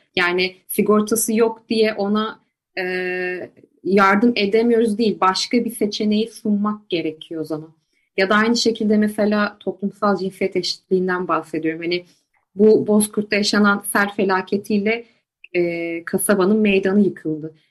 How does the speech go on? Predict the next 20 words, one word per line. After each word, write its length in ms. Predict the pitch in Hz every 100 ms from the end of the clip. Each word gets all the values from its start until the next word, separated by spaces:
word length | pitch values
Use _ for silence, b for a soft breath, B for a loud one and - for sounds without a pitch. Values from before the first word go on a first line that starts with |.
| _ -
Ve 80 | 185
orada 340 | 208 208 208
kasaba 440 | 208 208 214 208
meydanında 580 | 196 190 185 190 196 196
işte 320 | 208 - 202 208
kendi 600 | - 190 190 202 202 - _ _ _ _ _ _
el 160 | 196 208
emeği 240 | 196 190
ürettikleri 760 | 190 190 - - - 190 208 214
ürünleri 340 | - 196 196 196
satan 380 | - 185 185 180
kadınlar 580 | 185 175 190 214 269 b b b
şu 200 | - 226
anda 400 | 208 196 196 233
dışarı 340 | 196 - 220 180
bile 180 | 214
çıkamıyorlar. 840 | 233 - - 196 165 147 143 156 -
Hani 180 | 156 156
mesela 420 | 160 - 156 165
çünkü, 380 | 165 190 208 202